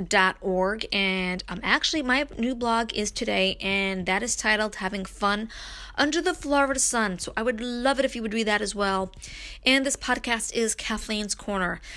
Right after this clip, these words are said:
And as always, I would love it if you would subscribe to my podcast and to my blog and follow me on Twitter. You never know what I'm gonna share or what I'm gonna say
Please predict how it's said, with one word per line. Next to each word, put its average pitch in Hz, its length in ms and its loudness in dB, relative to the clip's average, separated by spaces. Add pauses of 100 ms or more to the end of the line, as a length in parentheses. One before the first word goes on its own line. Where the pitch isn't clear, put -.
(380)
And 277 160 4
as 277 160 6
always, 262 540 2
I 254 100 0
would 262 140 0
love 254 560 2
it 190 240 2 (320)
if 208 260 -4
you 240 160 4
would 247 160 0
subscribe 220 580 0
to - 120 -10
my 208 100 -4 (120)
podcast - 640 -4
and 190 380 -8
to 226 260 -2
my 214 200 2
blog 202 680 2
and 208 360 0 (520)
follow 392 320 2
me 392 120 0
on 403 140 2
Twitter. 415 420 2 (380)
You 240 140 0
never 320 260 4
know 339 160 2
what 269 220 2
I'm 262 100 -2
gonna 285 220 0
share 226 320 0
or 214 40 -2
what 208 200 0
I'm 208 120 -4
gonna 220 220 -2
say 170 440 -2